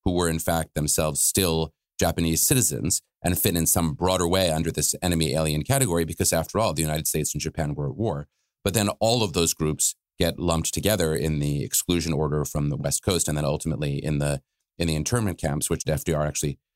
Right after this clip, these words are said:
called concentration camps. So that sounds like it's a, in connection with this idea of the enemy alien being, being locked up. And obviously, you know, not to give too much of a spoiler, uh, alert, but we're,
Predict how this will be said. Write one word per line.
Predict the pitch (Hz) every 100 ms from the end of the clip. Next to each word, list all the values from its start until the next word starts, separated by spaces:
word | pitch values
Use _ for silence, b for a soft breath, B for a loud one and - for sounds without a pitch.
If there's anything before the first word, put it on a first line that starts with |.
| _ _ -
called | 107 95 80
concentration | 80 73 - - 98 - -
camps. | - 60 - - _ _ _ -
So | -
that | 120 131
sounds | - 110 98
like | 101 87
it's | 82 -
a, | 78 - -
in | 98
connection | - 104 123 - 76
with | 73 -
this | 76
idea | 80 76 78
of | 73
the | 82
enemy | 67 82 78 73
alien | 80 71 65 71
being, | 76 71 69 67
being | 82 78
locked | 78 73
up. | 95 87
And | 85
obviously, | 92 90 - 80 76 - _ _ _ _ _
you | 95
know, | 78 73
not | 73 78 -
to | 82 73 -
give | - 90
too | 92
much | 82
of | 80
a | 85
spoiler, | - 165 117 87 - B B
uh, | 101 87 87
alert, | 98 95 123
but | 101 95
we're, | 95 95